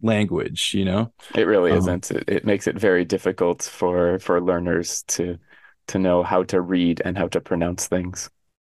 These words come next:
Speaker 1: Exactly. Um, so I thought we could start with the, the first one sound. The first, uh, sound would be the,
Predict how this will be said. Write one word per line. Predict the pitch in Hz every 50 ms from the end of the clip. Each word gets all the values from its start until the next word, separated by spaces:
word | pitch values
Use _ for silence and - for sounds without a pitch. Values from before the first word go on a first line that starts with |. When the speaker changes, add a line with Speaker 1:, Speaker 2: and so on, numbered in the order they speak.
| _ -
Speaker 1:
Exactly. | - 110 92 87 101 98 92 87 - - - - - - 101 - _ _ _ _ _ _ _ _ _ _ _ _ _ -
Um, | - 117 120 120 120 120 117 120 120 - - - -
so | 143 - - 190 185
I | 165 151 165
thought | - - 208 226 170
we | 208 240 226
could | - 190 139
start | - - - - 151 135 131 135 131 -
with | 117 117 117 117 110 107 107 - _ - - - -
the, | - 110 104 101 113 110 110 107 107 104 104 101 104 101 92 92 - _ _ _ _ _ _ _ _ _ _ _ -
the | - 117
first | - - - 160 160 165 - - -
one | 127 117 110 - -
sound. | - - 107 104 104 104 104 104 101 95 - - _ -
The | 98 101 110 107
first, | - - 143 143 135 - - - -
uh, | - 104 98 95 95 92 90 92 - -
sound | - - - 113 104 104 104 104
would | 104 98 92
be | 113 101 101
the, | 87 90 98 95 95 95 92 92